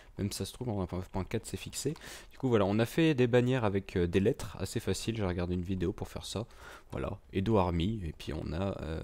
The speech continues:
vingt subscribers pour l'instant, je crois. Du coup, voilà, on a ça. On a continué le couloir. On a un four auto ici. Donc, qui cuit en continu, euh, dès qu'on met des trucs dedans, quoi. Là, j'ai rien mis.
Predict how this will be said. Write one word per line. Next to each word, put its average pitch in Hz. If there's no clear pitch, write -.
vingt 92
subscribers 95
pour -
l'instant, 85
je 80
crois. -
Du -
coup, 175
voilà, 120
on 131
a 98
ça. 160
On 104
a 98
continué 101
le 95
couloir. 127
On 117
a 113
un 151
four 151
auto 139
ici. 147
Donc, 98
qui -
cuit -
en 101
continu, 104
euh, 80
dès 87
qu'on 95
met 92
des 82
trucs 87
dedans, 90
quoi. 110
Là, -
j'ai 85
rien 78
mis. 95